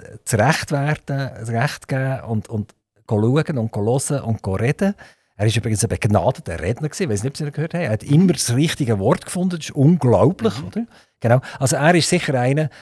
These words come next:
Speaker 1: der, äh, das zweihundert Prozent Pensum mit seinem Nationalrat noch hergelegt hat.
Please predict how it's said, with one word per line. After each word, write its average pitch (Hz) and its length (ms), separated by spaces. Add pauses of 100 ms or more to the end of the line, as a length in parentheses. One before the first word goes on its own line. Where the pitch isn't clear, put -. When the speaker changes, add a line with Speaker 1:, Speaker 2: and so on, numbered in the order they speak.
(100)
Speaker 1:
der, 123 380
äh, - 40 (160)
das 113 140
zweihundert 110 500
Prozent 101 400
Pensum 104 360
mit 95 140
seinem 101 160
Nationalrat 92 760
noch - 180
hergelegt 87 920
hat. - 340